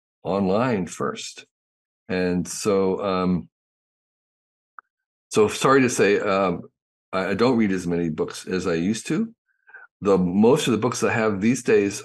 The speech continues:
are books where there's a visual component. There's a reason to have that page and turn those pages in terms of physical books. Of course, I'm Kindle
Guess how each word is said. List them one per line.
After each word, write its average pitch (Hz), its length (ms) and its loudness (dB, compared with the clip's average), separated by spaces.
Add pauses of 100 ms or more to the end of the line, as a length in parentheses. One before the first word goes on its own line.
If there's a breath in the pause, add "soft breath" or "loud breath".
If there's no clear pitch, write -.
are 90 300 0
books - 640 -6
where 95 160 0
there's 92 260 0
a 80 100 -6
visual 107 500 0
component. 78 680 -6 (640)
There's 85 160 -6
a 90 80 0
reason 98 500 0
to 82 420 -2 (500)
have 95 300 -2
that 87 320 -2 (180)
page 92 680 -4 (200 soft breath)
and 90 140 -6
turn 104 320 -2
those 85 260 -2
pages - 680 -6 (300)
in 87 80 -4
terms 92 240 -4
of 80 60 -8
physical 104 320 -6
books. 73 240 -8
Of - 260 -20
course, 98 200 -2
I'm 90 340 -4 (140)
Kindle 80 440 -2